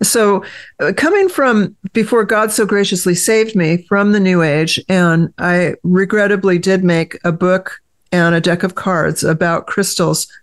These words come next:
from a New Age perspective. And I, if anyone has them, I apologize. I've repented to God. I know I'm forgiven.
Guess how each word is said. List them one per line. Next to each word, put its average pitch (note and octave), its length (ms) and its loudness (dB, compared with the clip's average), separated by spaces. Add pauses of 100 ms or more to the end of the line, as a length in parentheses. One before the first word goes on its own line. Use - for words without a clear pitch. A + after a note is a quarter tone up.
from G#3 160 0
a G#3 60 2
New A3 200 2
Age G3 220 -2
perspective. D#3+ 800 -4
And F3 460 2
I, F3 420 0
if F#3 140 -2
anyone G#3+ 320 2
has F3+ 380 2
them, F3 440 2
I E3+ 60 0
apologize. F3+ 640 0
I've D#3+ 160 -2
repented G3+ 460 0
to F#3+ 80 2
God. E3+ 240 0
I D#3+ 80 2
know E3+ 160 2
I'm F#3+ 160 2
forgiven. F3 580 0